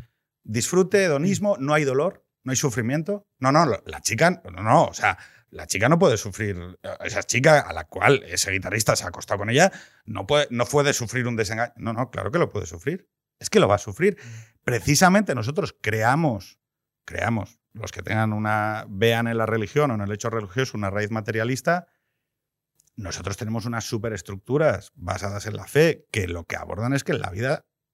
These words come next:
Speaker 1: se sufre. Y sin embargo, esa parte del hecho religioso, de compadecer el sufrimiento, se ha borrado precisamente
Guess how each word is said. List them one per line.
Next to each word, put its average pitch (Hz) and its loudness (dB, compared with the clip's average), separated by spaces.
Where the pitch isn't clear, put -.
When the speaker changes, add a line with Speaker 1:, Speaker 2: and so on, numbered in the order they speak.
Speaker 1:
se - -10
sufre. - -2
Y 127 0
sin 104 0
embargo, 170 0
esa 156 2
parte 226 -2
del 90 -8
hecho 107 -2
religioso, 180 0
de 98 -4
compadecer 87 -4
el 104 -4
sufrimiento, 156 0
se - 6
ha 135 8
borrado 202 4
precisamente 180 2